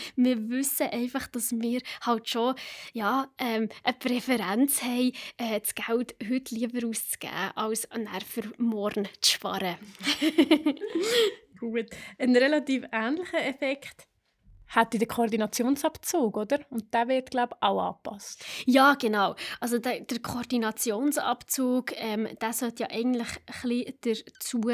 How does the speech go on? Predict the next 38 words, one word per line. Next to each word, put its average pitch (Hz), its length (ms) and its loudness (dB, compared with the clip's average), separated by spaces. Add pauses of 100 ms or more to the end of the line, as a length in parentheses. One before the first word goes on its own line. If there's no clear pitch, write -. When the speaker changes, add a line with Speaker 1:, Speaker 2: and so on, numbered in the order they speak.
(180)
Speaker 1:
führen, 285 560 0
dass - 300 -4
Geld, 226 420 -4
das 208 140 -4
schon 220 260 0
über 220 260 0 (320)
die 233 220 -2
erste 247 640 2 (120)
Säule 240 600 2
in 226 100 -6
dem 226 260 -4
Sinn, 226 460 -2
ähm, 220 280 -6 (240)
abdeckt - 840 -6
ist 294 320 0
an 233 120 -2
Beiträgen, 240 600 -4 (300)
ähm, 226 260 0 (260)
wie 240 160 6
nicht 269 260 8
auch 226 100 6
nochmal, 233 560 4
ähm, 220 380 -2
versichert 220 600 -6
wird 196 220 -2
in 196 60 -8
der - 120 -16
zweiten 190 420 -6
Säule. 190 440 -2 (260)
Aber 262 240 2 (100)
was 247 240 4
man 233 240 4
wie 277 200 2
bisher 254 420 -2
nicht 254 320 0
gemacht 277 460 -2
hat, 220 180 -6
ist, 220 220 -4